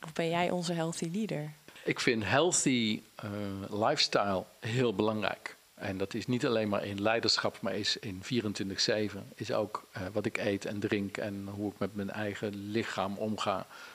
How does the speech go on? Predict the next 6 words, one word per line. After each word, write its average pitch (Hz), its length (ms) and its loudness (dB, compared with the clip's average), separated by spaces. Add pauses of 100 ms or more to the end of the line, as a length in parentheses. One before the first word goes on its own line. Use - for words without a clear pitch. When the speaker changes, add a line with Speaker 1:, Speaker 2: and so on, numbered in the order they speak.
(200)
Speaker 2:
En 107 260 -2 (260)
het - 160 -2
is - 380 2
gewoon 101 480 -2 (720)
het - 260 -4
leven. 117 480 2